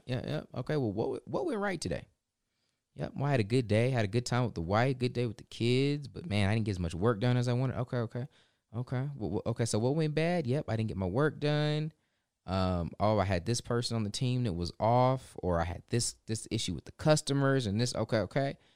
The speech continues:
And how can I get better? What can I improve upon?" And when we're asking this question,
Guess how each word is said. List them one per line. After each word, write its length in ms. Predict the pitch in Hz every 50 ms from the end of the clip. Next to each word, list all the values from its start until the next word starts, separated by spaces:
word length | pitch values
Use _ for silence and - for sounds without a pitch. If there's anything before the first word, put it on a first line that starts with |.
| _ _ _ _ _ -
And 360 | 101 104 104 98 98 90 - - _ -
how 140 | - 139
can 140 | - - 165
I 80 | 165 175
get 160 | 190 220 180
better? 280 | 180 180 170 107 - - - _ _ _ _ _ _ _ _ _ _ _ _ _ -
What 180 | 101 120 127
can 120 | - 160 147
I 100 | 143 143
improve 540 | 147 151 143 - - - 160 185 185 151 110
upon?" 420 | - - 92 90 80 62 - - - _ _ _ _ _ _ _ _ _ _ _ _ _ _ _ _ _ _ _ _ _ _ _ _ _ _ _ -
And 200 | 120 120 120 120
when 100 | 120 120
we're 120 | 117 107
asking 480 | 85 113 123 139 160 - - 170 165 170
this 140 | 170 170 -
question, 520 | - 175 175 196 - - - 190 202